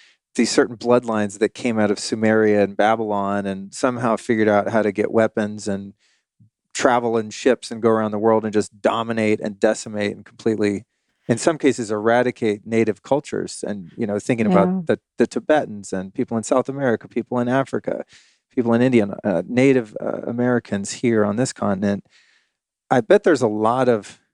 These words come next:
Speaker 1: I, I'm assuming that some of that protection and sort of, you know, holding some of the teachings close to your chest, so to speak, is born out of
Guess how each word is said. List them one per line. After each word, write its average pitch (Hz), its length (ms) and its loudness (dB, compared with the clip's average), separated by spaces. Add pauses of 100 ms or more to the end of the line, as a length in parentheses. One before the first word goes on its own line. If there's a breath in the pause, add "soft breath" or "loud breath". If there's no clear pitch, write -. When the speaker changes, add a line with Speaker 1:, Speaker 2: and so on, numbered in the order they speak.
(840)
Speaker 1:
I, 135 100 4
I'm 147 180 -2
assuming 151 480 0
that 110 160 0
some 147 320 -2
of 117 240 -4
that 107 400 0 (480)
protection - 840 -4 (640)
and 117 100 -4
sort 113 200 2
of, 98 100 -6 (380)
you 117 60 -6
know, 101 100 -6
holding 127 480 -2
some 120 180 -10
of 107 140 -6
the 110 80 -8
teachings 107 480 -6
close 113 320 0
to - 120 -8
your - 80 -4
chest, - 340 -2
so 117 120 -6
to 101 100 -4
speak, 104 480 -2 (640)
is 113 280 2
born 143 460 2
out 104 220 0
of 104 320 -4